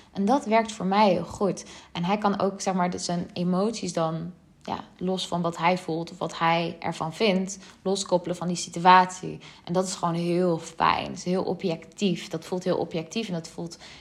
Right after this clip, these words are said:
heel prettig. Maar ik heb ook mensen in mijn omgeving, ja, die staan er heel anders in. En daarmee heb ik bewust gekozen om niet over bepaalde keuzes te praten,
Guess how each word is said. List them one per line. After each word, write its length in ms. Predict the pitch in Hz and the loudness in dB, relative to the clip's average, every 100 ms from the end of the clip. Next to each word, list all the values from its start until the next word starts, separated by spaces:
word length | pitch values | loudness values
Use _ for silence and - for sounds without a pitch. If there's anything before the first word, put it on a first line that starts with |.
| - | -8
heel 220 | - 175 | 2 2
prettig. 760 | 170 - 196 185 - - 190 - - - | 2 -2 2 4 4 -4 -4 -10 -16 -4
Maar 120 | - | -2
ik 60 | - | 0
heb 160 | 240 - | -2 2
ook 220 | 262 311 | 6 6
mensen 300 | 262 208 208 | 6 2 0
in 100 | - | -2
mijn 120 | 170 | -2
omgeving, 560 | 165 - 160 165 190 202 - - | -4 -4 -6 -4 -8 -8 -14 -8
ja, 80 | - | -4
die 100 | 214 | 0
staan 200 | 277 247 | 2 4
er 60 | |
heel 280 | 202 220 214 | 4 2 0
anders 500 | - 247 254 202 - | 0 2 2 2 -2
in. 400 | - - 180 180 - - - - | -6 -6 -4 -6 -10 -16 -12 -2
En 800 | 190 190 190 185 185 185 185 185 | 2 4 4 4 2 2 2 4
daarmee 280 | 190 240 | 4 6
heb 100 | 202 | 6
ik 160 | 196 190 | 4 2
bewust 400 | 180 175 285 - | -2 2 2 2
gekozen 500 | 208 - 226 226 208 | -6 0 2 2 0
om 340 | 185 185 185 | 0 0 2
niet 280 | 185 226 269 | 4 4 4
over 180 | - 196 | 2 0
bepaalde 300 | - 175 175 | 2 2 2
keuzes 320 | - 190 196 | 0 0 -2
te 120 | - | -8
praten, 680 | - - 202 220 208 - - | -8 6 8 8 6 -6 -8